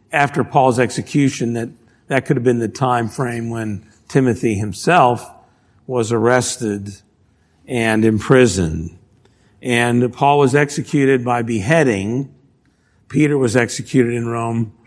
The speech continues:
by crucifixion. Uh, Pe-, uh, excuse me, Peter was executed by crucifixion. Paul executed by beheading on, uh, a place called the Ostian Way, which was a major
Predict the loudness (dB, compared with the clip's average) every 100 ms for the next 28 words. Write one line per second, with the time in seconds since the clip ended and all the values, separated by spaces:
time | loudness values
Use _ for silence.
0 | _ -4 0 0 -2 0 2 2 -2 -6
1 | -6 -10 -14 _ _ _ _ _ _ _
2 | _ -4 -4 -6 _ _ _ _ _ _
3 | _ -2 4 4 2 -4 -4 -2 0 0
4 | 0 4 6 6 4 2 -8 -14 -14 -14
5 | -2 -2 0 2 4 4 2 2 0 0
6 | 0 0 -4 2 4 4 2 -4 -20 _
7 | -4 -2 -4 -2 0 2 2 2 2 0
8 | 2 2 2 2 0 -4 -10 _ _ -20
9 | _ 0 2 4 4 2 2 0 -2 2
10 | 4 2 2 2 4 4 4 4 2 0
11 | -4 -4 -4 0 2 4 2 0 -4 -2
12 | -2 0 2 2 2 0 -2 -2